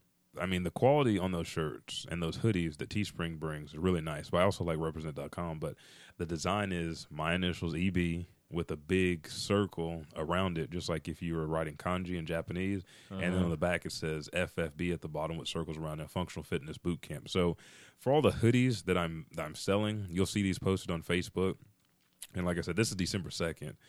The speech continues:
Speaker 1: Uh, the sale has eight more days. So you'll get to hear about this with a couple days left to buy 'em. But,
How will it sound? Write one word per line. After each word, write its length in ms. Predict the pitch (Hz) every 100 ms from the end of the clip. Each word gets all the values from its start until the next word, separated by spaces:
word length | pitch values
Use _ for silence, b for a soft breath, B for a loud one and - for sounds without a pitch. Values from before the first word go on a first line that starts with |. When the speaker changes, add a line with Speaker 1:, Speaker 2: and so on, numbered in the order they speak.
| b b b
Speaker 1:
Uh, 200 | 80 80
the 100 | 73
sale 320 | - 98 101
has 240 | 87 85 80
eight 180 | 95 90
more 180 | 90 82
days. 640 | 78 85 85 76 76 - - b b
So 100 | - 85
you'll 420 | 90 98 90 80
get 240 | 82 90
to 80 | 80
hear 260 | 71 117 110
about 400 | 90 82 85 -
this 420 | 85 85 85 -
with 160 | 87
a 40 | 80
couple 260 | - 90 95
days 240 | 90 80
left 220 | 87 85
to 60 | 80
buy 280 | 76 90 87
'em. 140 | 80
But, 180 | 80